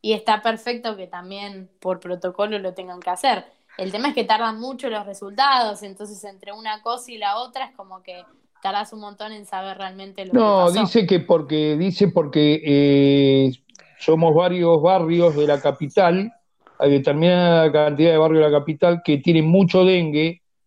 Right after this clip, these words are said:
Speaker 2: en este momento, tienen un gran nivel de dengue, aparte del covid, el dengue también es alto, que hay en la capital. En varios barrios de la capital, entonces te lo hacen. Ahora te lo están haciendo.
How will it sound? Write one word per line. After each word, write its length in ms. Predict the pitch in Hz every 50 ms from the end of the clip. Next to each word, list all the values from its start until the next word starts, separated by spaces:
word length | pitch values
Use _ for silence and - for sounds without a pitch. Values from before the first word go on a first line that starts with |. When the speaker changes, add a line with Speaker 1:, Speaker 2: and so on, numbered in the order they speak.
| _ _ _ -
Speaker 2:
en 160 | 131 131 147
este 220 | 160 151 - 156
momento, 520 | 151 156 170 185 196 190 175 143 151 139 131
tienen 260 | 147 147 147 143 143
un 140 | 143 151 156
gran 240 | 190 220 240 214
nivel 240 | 190 170 156 151 147
de 140 | 147 147 147
dengue, 480 | 151 147 135 120 117 120 123 127 131 -
aparte 440 | 123 117 113 - 160 175 165 - 156
del 100 | 143 131 120
covid, 440 | - 135 139 143 139 123 120 131 151 - _ _ _ _ _ _ _ _ _ _ _ _ _ _ _ _ _ _ _ -
el 160 | 110 117 123
dengue 300 | 151 165 190 190 185 151
también 320 | 156 156 165 196 214 196
es 180 | 170 135 - -
alto, 380 | 123 110 98 - - 85 - _ _ _ _ _ _ _ _ _ _ _ _ _ _ _ _ _ _ _ _ _ _ _ _ _ -
que 100 | - 131
hay 160 | 135 147 143
en 60 | 143
la 120 | 143 139 123
capital. 640 | 135 131 123 135 127 123 - 113 92 85 80 - _ _ _ _ _ _ _ _ _ -
En 220 | - 117 120 127 131
varios 500 | 143 180 190 190 202 196 180 156 143 143
barrios 360 | 160 165 156 160 160 156 143
de 80 | 131
la 120 | 127 127 123
capital, 580 | 131 131 131 170 160 - 196 196 208 226 - -
entonces 540 | - 139 131 123 147 147 143 - 165 175 175
te 120 | - 135
lo 220 | 123 123 120 120 107
hacen. 260 | 92 - - - - - - _ _ _ _ _ _ _ _ _ _ -
Ahora 340 | 113 113 127 147 165 160 135
te 80 | 156
lo 80 | 139 131
están 180 | - 139 127
haciendo. 420 | 127 - - - 90 - 82 80